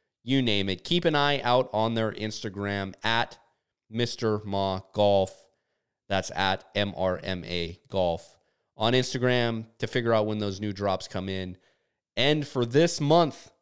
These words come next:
all ground shipping on all orders in the United States are free. No minimums at all. So please check them out. You know, every time you buy something from the guys at Mister Ma Golf,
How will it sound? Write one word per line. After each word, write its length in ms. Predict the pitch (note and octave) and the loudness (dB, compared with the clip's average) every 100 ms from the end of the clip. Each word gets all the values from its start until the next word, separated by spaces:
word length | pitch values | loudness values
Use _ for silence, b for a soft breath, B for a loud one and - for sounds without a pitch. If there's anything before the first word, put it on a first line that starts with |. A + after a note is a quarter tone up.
| _ _ _ _ _ - | _ _ _ _ _ 2
all 280 | C#3+ E3 | 6 6
ground 380 | D#3+ C3+ C3+ B2+ | 6 2 2 2
shipping 480 | - A2+ - G2+ F#2+ | -2 -2 -2 -4 -4
on 160 | F#2 F2 | -6 -4
all 260 | E2+ E2+ | -4 -4
orders 720 | F2 F2 F2 E2+ - - - - | -4 -4 -4 -6 -8 -12 -14 -6
in 140 | G#2+ | -2
the 60 | B2 | 0
United 360 | A#2+ A2+ A2+ - | 0 2 0 -2
States 320 | - A2+ C3 | -2 -2 0
are 80 | B2 | -2
free. 560 | - F#3 C4 A3+ G2 _ _ _ _ | 4 4 4 2 -2 _ _ _ _
No 200 | B2 E3 | 4 6
minimums 560 | F#3 F3+ F3 E3 D#3 C#3+ | 6 6 6 4 2 4
at 100 | C3+ | 6
all. 420 | A2+ D#2+ - _ _ _ _ _ - | 6 4 -4 _ _ _ _ _ -8
So 180 | - B2+ | -2 0
please 320 | D#3 E3 - | 4 4 4
check 280 | - C#3 - | 4 2 2
them 200 | G#2 F#2+ | -2 -2
out. 240 | D#2+ - _ _ _ _ - | -4 -6 _ _ _ _ -4
You 100 | G#2 | 2
know, 120 | A2 | 4
every 240 | B2+ D#3 | 4 2
time 280 | D3+ D3+ D#3 | 2 0 0
you 100 | C#3+ | 0
buy 220 | C#3 C#3 | 2 2
something 400 | C#3+ D3+ C#3 C3+ | 2 -2 -2 -4
from 220 | C3 C#3 | -4 -6
the 60 | C3 | -2
guys 300 | B2+ B2+ A#2+ | 2 2 2
at 60 | A#2 | -2
Mister 300 | A#2+ - A#2+ | -2 -4 -2
Ma 180 | A#2 | -2
Golf, 420 | A2 A2+ A2 G#2+ | 2 4 4 2